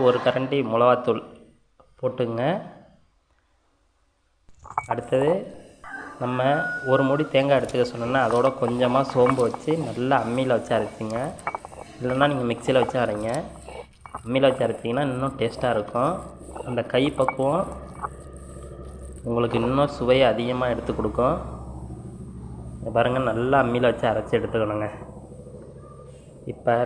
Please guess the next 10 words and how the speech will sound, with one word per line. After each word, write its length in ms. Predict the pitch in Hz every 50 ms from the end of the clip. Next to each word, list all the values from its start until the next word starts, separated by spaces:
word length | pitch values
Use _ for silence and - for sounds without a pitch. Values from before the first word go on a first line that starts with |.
| 123 113 110
நல்லா 240 | 117 127 135 139 135
அம்மியில 320 | 123 120 123 127 135 127
வச்சு 180 | 117 120 - 127
அரைச்சி 320 | 113 113 117 113 - 127 113
எடுத்ததுக்கப்புறம் 880 | 104 104 - - - 120 113 - 110 - - - 113 104 107 117 127 143 185 - - - - - - - - - - - - - - - - _ - - _ _ _ _ _ _ _ _ _ _ _ _ _ _ _ _
நாம 320 | 113 110 113 113 113 113 113 117 123 120 - - - - - - - - _ _ _ _ _ _ _ _ _ _ _ _ _ - - - _ _ _ _ _ _ _ _ _ _ _ _ _ _ _ _ _ _ _ _ _ _ _ _ _ _ _ _ _ _ _ _ _ _ _ _ _ _ _ _ _ _ _ _ _
அதை 140 | - 117 113
அப்படியே 520 | 107 - - - 127 117 120 120 123 131 139 156 170 - - - - - - - - _ _ _ _ _ _ _ _ _ _ _ _ _ _ _ _ _ _ _ _ _
இந்த 180 | _ _ 117 107 - -
குழம்புல 460 | - 117 123 131 135 131 127 120